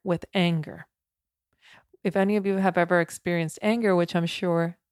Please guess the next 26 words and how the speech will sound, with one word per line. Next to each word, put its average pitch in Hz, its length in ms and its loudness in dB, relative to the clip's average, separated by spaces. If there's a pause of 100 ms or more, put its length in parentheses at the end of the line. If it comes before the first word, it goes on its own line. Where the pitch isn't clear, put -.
(120)
that 175 160 0
you 175 160 2
all 170 160 4
have, 180 480 -2 (500)
you 202 140 0
know 208 180 4
that 208 140 2
anger 180 540 0 (260)
can 170 160 -6
feel 170 380 -2
closed, 170 840 -4 (300)
tense. - 680 -6 (800)
You 190 120 0
know 185 220 2
that 180 340 0 (260)
your 185 100 -2
breathing 180 520 -4
changes 165 480 -10
when 101 280 -10 (160)
you're 170 240 -10
angry. 170 360 -4
You 180 160 -10
can 170 160 -2
have 165 200 2
a 170 280 -4 (140)
increased 180 600 -4